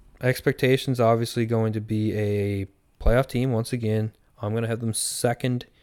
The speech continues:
in the division this year. Uh, I, I do think Edmonton's gonna take that first spot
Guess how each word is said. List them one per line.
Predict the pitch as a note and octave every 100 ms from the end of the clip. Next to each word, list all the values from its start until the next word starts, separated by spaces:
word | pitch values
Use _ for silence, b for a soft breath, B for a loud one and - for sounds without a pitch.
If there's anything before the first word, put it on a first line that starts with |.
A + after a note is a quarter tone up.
| b b b b _
in | - A#2+
the | A2+
division | A2 G#2+ A2 A2 A2
this | G#2+ - A2+
year. | G#2+ G#2+ A2 G2
Uh, | G2+ G2+ G2+ A2
I, | A2
I |
do | A2+ A2
think | - A2 G#2
Edmonton's | G#2+ G#2+ A#2
gonna | A#2 A#2
take | - A#2
that | A#2 A2+
first | B2 A#2+
spot | - A#2+ C3+ C#3